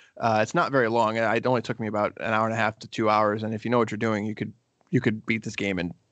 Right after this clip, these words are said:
twenty, thirty minutes pretty easy. Um, so, but the whole thing is, is that you, you are a goose, and th-, that is, that's it. Like, your, your goal is to do things like break a rake and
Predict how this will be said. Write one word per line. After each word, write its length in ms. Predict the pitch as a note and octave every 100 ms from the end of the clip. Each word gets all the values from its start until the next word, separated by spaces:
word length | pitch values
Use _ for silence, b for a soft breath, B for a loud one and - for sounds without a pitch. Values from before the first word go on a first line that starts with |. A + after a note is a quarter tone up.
| _
twenty, 280 | - A2 G2+
thirty 200 | G#2+ G2+
minutes 300 | G2 G2+ G#2
pretty 240 | - G2
easy. 260 | G#2 G#2 G#2 B B B B -
Um, 480 | G#2+ G2+ F#2+ - - _ _ _ _ _ _ - -
so, 500 | - D#3+ D3+ C#3+ C3+ b b b b b _ _ -
but 160 | D#3
the 80 | E3
whole 180 | E3+ G#3+
thing 200 | A3 G#3
is, 180 | F3+ D3+
is 100 | C#3+
that 220 | C#3+ C3+
you, 580 | C3 C3 B2+ B2 A#2+ -
you 220 | C3+ C#3+
are 160 | E3 F3+
a 60 | F3+
goose, 400 | C#4 E3 - C3+
and 400 | C3+ C3 B2+ G#2+
th-, 140 | A#2+ -
that 240 | C3 E3
is, 320 | E3 C3+ C3 _ _ _
that's 280 | C3+ D#3 C3+
it. 220 | G#3+ A#2 -
Like, 200 | C3 B2 -
your, 360 | A2 C#3+ C#3+
your 200 | C#3 C#3+
goal 260 | C#3 F3+ F3
is 160 | E3
to 160 | - D3
do 180 | C3+ D3
things 300 | D3 C#3 C3+
like 360 | B2+ B2 A#2+ b b b b -
break 320 | A#2+ A#2+ E3
a 60 |
rake 560 | E3+ A#3+ C#3 G2+ - - _
and 600 | C3 C3 B2 A#2+ A#2+ A#2